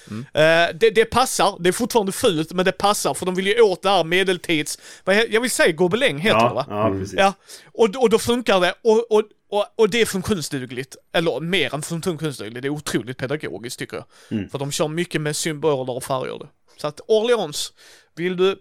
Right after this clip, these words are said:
Speaker 2: prova något lite tyngre på, eh, eller ge det till någon du känner som spelar lite Eurogames eller spelar lite brädspel,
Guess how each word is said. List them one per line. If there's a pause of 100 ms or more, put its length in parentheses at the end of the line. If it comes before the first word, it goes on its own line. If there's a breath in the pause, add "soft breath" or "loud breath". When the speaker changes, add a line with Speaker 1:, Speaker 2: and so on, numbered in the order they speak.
Speaker 2:
prova
något
lite
tyngre
på,
eh,
eller
ge
det
till
någon
du
känner
som
spelar
lite
Eurogames
eller
spelar
lite
brädspel,